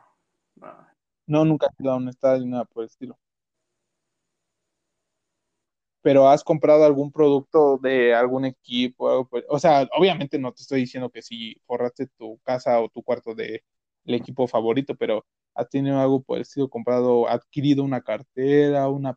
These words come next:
Speaker 1: Ah, sí.
Speaker 2: playera?
Speaker 1: De Cruz Azul.
Speaker 2: ¿Eres, este, cementero como yo?
Speaker 1: Era.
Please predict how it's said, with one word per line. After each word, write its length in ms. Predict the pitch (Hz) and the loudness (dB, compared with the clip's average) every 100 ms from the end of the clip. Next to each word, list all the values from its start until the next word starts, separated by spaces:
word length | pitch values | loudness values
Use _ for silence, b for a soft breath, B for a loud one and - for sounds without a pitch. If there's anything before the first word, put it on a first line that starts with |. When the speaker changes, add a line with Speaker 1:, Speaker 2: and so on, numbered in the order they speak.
| - | -10
Speaker 1:
Ah, 100 | 170 | -12
sí. 40 | 123 | -6
Speaker 2:
playera? 640 | 127 131 135 135 135 147 _ _ _ 123 - _ - | -2 0 0 -2 -6 -10 _ _ _ -14 -14 _ -18
Speaker 1:
De 220 | 123 123 | -16 -14
Cruz 200 | 131 139 | -16 -14
Azul. 500 | 135 180 190 175 - _ _ _ _ _ _ _ _ _ _ _ _ - - _ _ | -12 -10 -8 -10 -14 _ _ _ _ _ _ _ _ _ _ _ _ -20 -20 _ _
Speaker 2:
¿Eres, 340 | 185 202 190 | 2 2 2
este, 300 | 175 160 156 | 0 0 -2
cementero 640 | 156 156 156 151 202 180 | 0 -2 -4 0 0 0
como 160 | 147 143 | -2 -4
yo? 240 | 165 165 - | -4 -4 -10
Speaker 1:
Era. 420 | - 160 113 104 | -12 -10 -10 -16